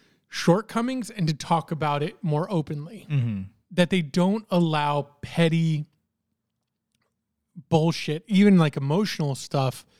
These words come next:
Speaker 1: to overwhelm the decisions of the characters, because really what we wanna see is we wanna see the narrative progressed.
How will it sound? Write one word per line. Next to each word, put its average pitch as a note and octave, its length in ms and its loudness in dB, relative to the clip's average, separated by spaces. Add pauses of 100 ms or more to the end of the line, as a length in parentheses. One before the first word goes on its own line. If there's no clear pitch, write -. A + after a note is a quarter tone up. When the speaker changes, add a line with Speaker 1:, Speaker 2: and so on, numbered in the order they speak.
(260)
Speaker 1:
to - 160 -10
overwhelm D#3+ 680 2
the C3 80 -6
decisions E3+ 680 2
of C3+ 100 -4
the D3 60 0
characters, D3 520 2
because D3+ 380 -2
really A#3+ 300 6
what G#3 140 2
we G3+ 100 -4
wanna D3+ 260 2
see F3 380 0 (420)
is D3+ 100 2
we D#3+ 40 6
wanna E3 300 0
see D#3 240 -6
the D3 180 -2
narrative G3 840 2
progressed. D3 920 0